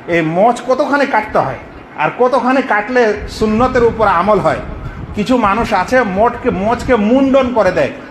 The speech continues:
মোচ মুন্ডন করবেন না, ইসলামে মোচ মুন্ডনের কথা আসেনি, এসেছে মোচ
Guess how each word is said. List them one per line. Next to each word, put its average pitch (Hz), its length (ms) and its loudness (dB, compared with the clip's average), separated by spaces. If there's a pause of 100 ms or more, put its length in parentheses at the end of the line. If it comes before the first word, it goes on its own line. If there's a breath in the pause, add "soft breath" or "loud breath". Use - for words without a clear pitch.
মোচ 180 320 0
মুন্ডন 240 400 2
করবেন 294 260 2
না, 202 200 0
ইসলামে 202 400 0
মোচ 202 260 2
মুন্ডনের 208 520 0
কথা 160 180 0
আসেনি, 143 360 -2 (300 loud breath)
এসেছে 190 520 2 (240)
মোচ 202 400 2